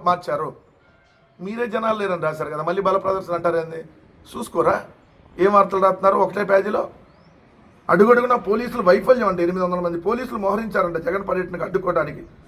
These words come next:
అయినా కూడా భద్రతా వైఫల్యం కనిపించింది.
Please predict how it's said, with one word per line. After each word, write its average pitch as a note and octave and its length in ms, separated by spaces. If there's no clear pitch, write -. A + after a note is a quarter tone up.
అయినా G#3 220
కూడా A3 260
భద్రతా F#3+ 500
వైఫల్యం F#3 380
కనిపించింది. E3 600